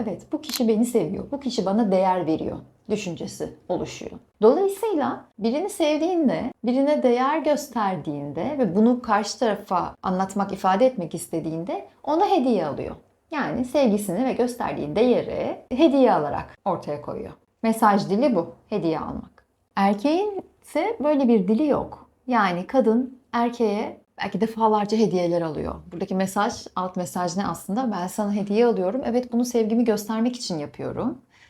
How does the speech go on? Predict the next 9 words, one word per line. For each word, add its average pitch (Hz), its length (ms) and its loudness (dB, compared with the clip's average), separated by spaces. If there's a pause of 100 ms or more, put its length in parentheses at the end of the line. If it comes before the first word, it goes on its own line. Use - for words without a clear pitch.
(160)
Sana 226 260 2
verdiğim 220 340 2
değeri 220 180 4
göstermek 202 560 -4
için - 220 -8
yapıyorum." 143 600 -10 (260)
Bir 480 60 0
de 466 180 2
aşağıda 285 640 0